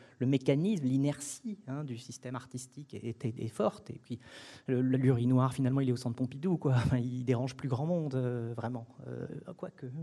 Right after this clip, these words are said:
on pourra en parler. Peut-être qu'il dérange encore, mais on, on verra pourquoi, pour une autre raison. Euh, il y a quelque chose de compliqué dans cette époque de l'art moderne, parce que les intentions sont effectivement très bonnes,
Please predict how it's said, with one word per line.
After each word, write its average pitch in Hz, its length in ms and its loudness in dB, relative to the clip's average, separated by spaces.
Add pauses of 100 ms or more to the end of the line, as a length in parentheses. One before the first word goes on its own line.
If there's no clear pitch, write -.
(140)
on 123 60 -8
pourra 123 200 -10
en 127 60 -10
parler. 113 300 -16 (580)
Peut-être 131 240 -2
qu'il 131 120 -12
dérange 127 300 -4
encore, 143 320 2
mais 113 140 2
on, 117 100 -4 (240)
on 113 80 0
verra 127 260 0
pourquoi, 156 420 0 (420)
pour 131 160 4
une 139 80 6
autre 135 220 2
raison. 127 280 0 (460)
Euh, - 880 2 (1400)
il 196 60 -2
y 196 60 6
a 190 80 4
quelque 196 320 4
chose 262 220 2
de 220 40 4
compliqué 202 480 2
dans 214 100 2
cette 175 200 -2
époque 180 260 4
de 165 80 2
l'art 160 160 0
moderne, 170 500 4
parce - 240 -6
que 170 120 0
les 156 160 2
intentions 180 560 2
sont 151 180 0
effectivement 151 500 0
très 160 160 -2
bonnes, 160 400 6